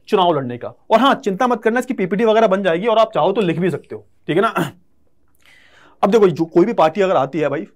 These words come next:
तो वो सत्ता में आती है। सत्ता मतलब उसके पास ताकत होती है। और ताकत किस चीज की होती है? कि निर्णय लेने की ताकत, है ना। हमारे कॉन्स्टिट्यूशन ने ताकत दे रखी है भाई। चलिए, तो वही, वही बात हो रही है कि राजनीतिक पदों को जो है भरना और सत्ता का इस्तेमाल करना ही किसी पार्टी का जो है मुख्य कार्य होता है।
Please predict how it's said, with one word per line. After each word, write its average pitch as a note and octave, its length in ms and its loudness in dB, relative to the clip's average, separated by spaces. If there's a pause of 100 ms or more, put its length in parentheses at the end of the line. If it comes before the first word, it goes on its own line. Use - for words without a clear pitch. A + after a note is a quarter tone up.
तो G3+ 60 -4
वो A3+ 80 -2
सत्ता D#3+ 280 -4
में G3+ 100 -4
आती A#2+ 180 -6
है। - 40 -14
सत्ता G3 200 -4
मतलब G3 140 -4
उसके G#3+ 160 -8
पास A3+ 80 0
ताकत D3 360 -2
होती G2+ 200 -18
है। - 60 -20 (540)
और G3 60 2
ताकत F#3+ 340 2
किस - 180 -4
चीज A3+ 180 -4
की A#3+ 80 -4
होती F#3 240 -2
है? A#3 120 -4 (380)
कि G3 60 0
निर्णय E3 260 2
लेने A#2 200 -6
की A2 80 -12
ताकत, - 480 -20
है F#3+ 60 -4
ना। B3 120 -6 (320)
हमारे D3+ 300 0
कॉन्स्टिट्यूशन E3+ 600 -6
ने A3+ 100 -6 (520)
ताकत G3 220 2
दे C4 120 -2
रखी A3+ 220 -4
है A3 60 -12
भाई। G#3+ 120 -16 (760)
चलिए, F3 200 2
तो F#3+ 80 -2
वही, G3+ 180 -2
वही E3+ 140 -4
बात F3+ 200 0
हो D#3+ 60 -4
रही D3+ 80 -4
है F#3+ 60 0
कि G#3+ 80 -2
राजनीतिक D#3 340 0
पदों D#3 200 -4
को F3+ 100 -8
जो D#3 80 -6
है D#3+ 60 -2
भरना D#3 240 -10
और E3+ 180 -4 (240)
सत्ता - 220 -4
का G#3+ 120 -2
इस्तेमाल E3+ 300 -4
करना D#3 220 -6
ही G3+ 100 -4
किसी G3 220 -10
पार्टी B2+ 280 -2
का D#3 60 -2
जो D3 120 -4
है D3+ 80 -6
मुख्य - 200 -12
कार्य A#2 120 -18
होता - 260 -20
है। - 60 -20